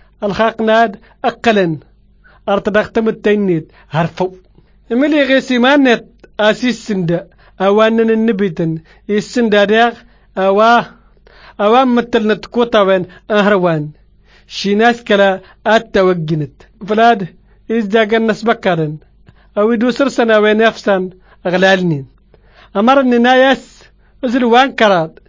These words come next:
إن كردو دختمتانت. إمواسا وين تجيا. سيدة تيتاس مشينا. يقبل تناكزمت.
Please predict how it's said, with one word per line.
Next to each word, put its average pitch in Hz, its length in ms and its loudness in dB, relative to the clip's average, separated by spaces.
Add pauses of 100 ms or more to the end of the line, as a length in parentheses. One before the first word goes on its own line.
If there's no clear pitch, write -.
(300)
إن 226 200 0
كردو 233 580 -2 (280)
دختمتانت. 208 800 -2 (400)
إمواسا 233 460 2
وين 202 240 0
تجيا. 196 560 -2 (260)
سيدة 247 340 -2
تيتاس 247 680 -2 (280)
مشينا. 202 600 -2 (300)
يقبل 196 400 0
تناكزمت. 214 720 -2